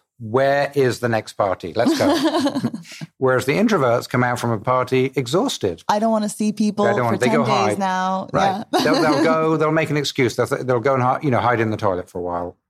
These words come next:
Speaker 1: just to kind of get over all of that stimulation. And I think many introverts learn, because in many cases it's adaptive to be extroverted in many sort of social and professional contexts, extroversion is good. So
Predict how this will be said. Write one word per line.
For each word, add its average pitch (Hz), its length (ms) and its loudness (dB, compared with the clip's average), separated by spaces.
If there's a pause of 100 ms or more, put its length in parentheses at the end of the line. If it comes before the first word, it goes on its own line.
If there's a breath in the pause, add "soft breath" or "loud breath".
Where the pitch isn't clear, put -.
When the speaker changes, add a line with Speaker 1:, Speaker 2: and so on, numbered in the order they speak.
(120)
Speaker 1:
just 135 260 0
to - 60 -4
kind 123 260 0
of 107 100 0 (280 soft breath)
get 117 140 2
over 127 260 4
all 113 240 0
of 104 80 0
that 107 180 -2
stimulation. 101 840 -2 (360)
And 135 120 2
I 135 100 2
think 156 440 -2 (340)
many 180 340 2
introverts 131 540 0
learn, 120 920 0 (280)
because 127 600 0 (120)
in 117 220 0
many 117 300 2
cases 113 500 -2
it's 110 200 -2
adaptive 110 680 -2
to 95 100 -2
be 107 480 2
extroverted 90 680 -6
in 95 100 -4
many 95 300 -2
sort 95 200 -4
of 82 120 -10 (320)
social 104 400 0
and 95 100 -2
professional 95 480 -6
contexts, 92 580 -4 (120)
extroversion 95 640 -2
is 82 100 -6
good. 104 340 0 (280 loud breath)
So 117 280 0